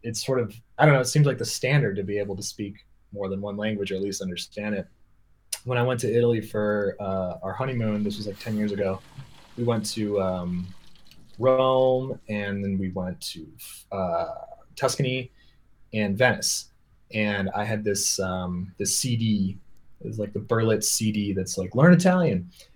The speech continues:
And, um, so I didn't, I didn't read or write or, like, learn specific words. I just listened to this, this C D and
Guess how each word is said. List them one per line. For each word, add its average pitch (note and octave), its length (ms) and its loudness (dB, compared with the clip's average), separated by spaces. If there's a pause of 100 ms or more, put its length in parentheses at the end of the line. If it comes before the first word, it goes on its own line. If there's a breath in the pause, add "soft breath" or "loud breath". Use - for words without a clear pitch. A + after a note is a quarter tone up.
(220 soft breath)
And, A#2+ 260 4
um, G2+ 460 8
so - 120 4
I C3 60 10
didn't, D3 320 8 (320)
I C#3 40 2
didn't D3+ 240 6
read D#3 200 8
or D3+ 80 10
write C3 460 8
or, A2+ 180 2
like, G#2+ 180 4
learn A#2 200 0
specific A#2 600 -4 (280)
words. A2+ 400 6
I G2+ 80 0
just G#2+ 220 -8
listened C3 360 0
to G2+ 60 -4
this, - 400 -6 (460)
this F#2+ 200 -6
C G#2 160 -4
D B2 540 2
and G2 300 -6